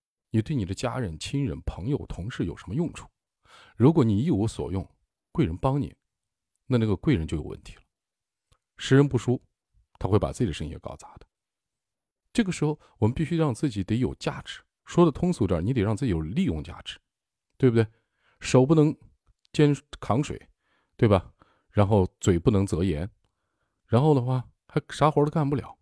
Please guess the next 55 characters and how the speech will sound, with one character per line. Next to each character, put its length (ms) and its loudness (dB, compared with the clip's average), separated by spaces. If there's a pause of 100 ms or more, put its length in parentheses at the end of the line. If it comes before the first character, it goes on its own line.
(380)
要 180 2
你 120 -6
何 220 -12
用？ 160 -6 (760)
酒 180 4
囊 180 0
饭 220 0
袋 120 0
而 200 -6
已， 160 -14 (300)
这 100 0
种 160 2
人 100 -4
遍 220 -2
地 120 -4
都 120 -4
是。 180 -10 (1200)
得 120 4
让 180 2
自 120 -6
己 120 -4
有 120 -2
一 80 -8
个 80 -4
技 220 -4
能， 100 -12 (720)
为 180 0
社 220 -2
会 140 -2
所 180 -14
用， 100 -12 (200)
为 100 0
家 260 -2
人 220 0
所 180 -12
用， 160 -18 (420)
为 140 -2
同 240 -8
事 140 -8
所 220 -12
用。 120 -20 (560)
如 160 6
果 120 2
你 120 0
没 180 0
有 100 0
被 180 -4
别 160 -4
人 100 -2
需 300 -8
要， 200 0 (640)
这 140 2
种 180 -6 (520)
价 240 -6
值 120 -18